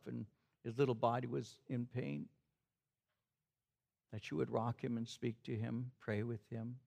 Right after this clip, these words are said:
and love him. His brothers and sisters didn't believe in him. There must have been tension within the home of some sort. Their, their unbelief is going to be demonstrated through their rejection.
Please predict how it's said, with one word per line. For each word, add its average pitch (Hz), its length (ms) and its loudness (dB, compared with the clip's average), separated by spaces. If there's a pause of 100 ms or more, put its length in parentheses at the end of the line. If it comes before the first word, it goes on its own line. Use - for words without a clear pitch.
(1400)
and 101 140 -2
love 117 280 0
him. 95 220 -10 (2000)
His 104 160 0
brothers 135 500 6 (520)
and - 60 -14
sisters 143 440 -2
didn't 113 300 -2
believe 113 320 -2
in 107 100 0
him. 139 320 0 (540)
There 120 100 0
must 190 220 2
have 156 80 -2
been 127 120 6
tension 143 420 0
within 113 280 -2
the 110 80 -2
home 113 220 0
of 104 120 -4
some 160 240 0
sort. 156 440 2
Their, 123 180 0
their 156 240 2
unbelief 185 560 2
is 127 140 -10
going 123 160 2
to 113 60 -2
be 117 120 -2
demonstrated 117 760 0
through 107 220 0 (640)
their 104 140 4
rejection. 113 760 0